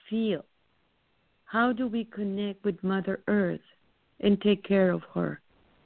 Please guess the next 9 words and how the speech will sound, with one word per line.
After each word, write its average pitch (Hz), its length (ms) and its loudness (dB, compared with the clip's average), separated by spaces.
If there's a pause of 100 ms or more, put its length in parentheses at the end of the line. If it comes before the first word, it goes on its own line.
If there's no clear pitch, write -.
(520)
How 233 240 4
do 254 180 0
we 226 400 -2
connect 202 640 -6
with 202 200 2
ourselves 196 760 0 (1160)
as 202 180 6
a 208 80 -4
divine 202 540 -4